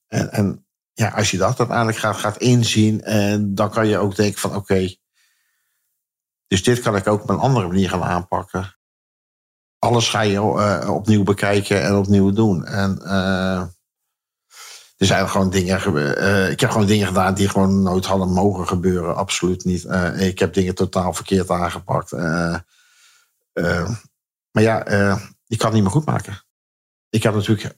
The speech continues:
heel vaak sorry gezegd. Eh, "Sorry, ik zal niet meer doen. Spijt me. Eh, was niet goed. Sorry, sorry, sorry." Bosje bloemen, brood chocola, nog meer bloemen, nog meer chocola.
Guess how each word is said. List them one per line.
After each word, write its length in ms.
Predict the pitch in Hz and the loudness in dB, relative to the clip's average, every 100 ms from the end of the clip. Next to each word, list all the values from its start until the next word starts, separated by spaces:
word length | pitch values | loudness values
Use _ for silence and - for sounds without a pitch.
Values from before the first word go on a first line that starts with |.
| _ | _
heel 260 | 113 127 117 | 2 2 2
vaak 340 | - 123 123 | 0 -2 0
sorry 340 | - 127 123 | 0 2 0
gezegd. 540 | 113 - 110 139 - - - | -2 -2 -2 -2 -6 -20 -8
Eh, 280 | 104 101 98 | -2 0 0
"Sorry, 320 | - 104 98 | 2 2 2
ik 60 | 95 | 0
zal 140 | 92 | 0
niet 100 | 95 | -2
meer 80 | 87 | 0
doen. 220 | 90 90 | -2 -2
Spijt 400 | - - 87 87 | -2 -2 -2 -2
me. 180 | 90 87 | -4 -2
Eh, 360 | 95 95 101 - - - _ _ _ _ - _ - | -2 -2 -4 -6 -12 -14 _ _ _ _ -20 _ -2
was 160 | 98 | 0
niet 100 | 107 | 2
goed. 280 | - 101 98 | 2 2 2
Sorry, 420 | - 104 104 101 | 2 4 4 2
sorry, 380 | - 95 98 98 | 2 2 2 2
sorry." 480 | 98 92 95 98 95 | 2 2 2 0 -2
Bosje 340 | - 104 117 | 0 0 2
bloemen, 520 | 98 104 98 92 92 | 0 2 2 0 0
brood 240 | 92 104 98 | 0 0 2
chocola, 640 | 110 98 92 92 95 98 110 | 0 0 2 2 2 2 0
nog 180 | 110 | 2
meer 140 | 110 98 | 2 2
bloemen, 320 | 98 104 101 | 2 2 2
nog 120 | 104 | 0
meer 100 | 104 | -2
chocola. 580 | 98 98 90 95 95 95 | 0 -2 -2 0 0 0